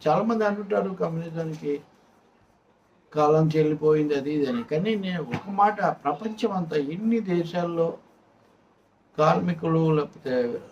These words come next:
రకరకాల ప్రజా సంఘాలు, మేధావులు, బుద్ధిజీవులు, కళాకారులు అందరూ ఒక పేరు చెప్పి, ఒక బాటలో, ఒక జెండాతో వాళ్ళ వాళ్ళ దేశాల్లోనే, మరి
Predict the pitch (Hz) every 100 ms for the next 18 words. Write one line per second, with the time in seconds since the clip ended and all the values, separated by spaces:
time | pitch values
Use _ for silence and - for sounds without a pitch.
0 | - 135 160 156 147 143 139 135 156 165
1 | 165 160 156 151 151 143 135 127 135 139
2 | 151 156 147 135 120 123 139 156 160 160
3 | 143 143 131 113 120 151 151 151 151 147
4 | 135 - - - - - - _ - -
5 | 240 262 269 262 233 185 226 233 233 214
6 | 196 202 196 185 175 160 190 175 170 165
7 | 180 160 147 175 165 170 170 165 160 175
8 | - - _ _ _ - - _ _ _
9 | - - 226 254 254 240 196 214 220 220
10 | 208 180 127 101 - - 139